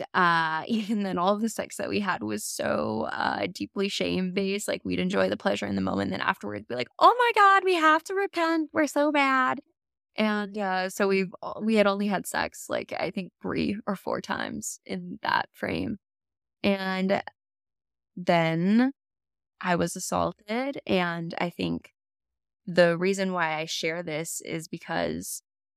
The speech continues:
there was a whole part of me that decided to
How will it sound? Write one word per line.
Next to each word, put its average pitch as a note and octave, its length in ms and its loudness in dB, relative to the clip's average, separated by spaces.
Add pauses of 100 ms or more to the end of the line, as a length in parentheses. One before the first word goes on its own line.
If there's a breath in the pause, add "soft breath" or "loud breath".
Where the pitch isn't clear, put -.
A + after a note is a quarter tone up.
(500)
there F3+ 840 2 (200)
was F3+ 240 2
a F3 40 0
whole E3+ 600 0
part E3 320 0
of E3+ 160 0
me C4 500 6 (920)
that F#3 200 0
decided F#3+ 800 -2 (180)
to E3+ 540 -8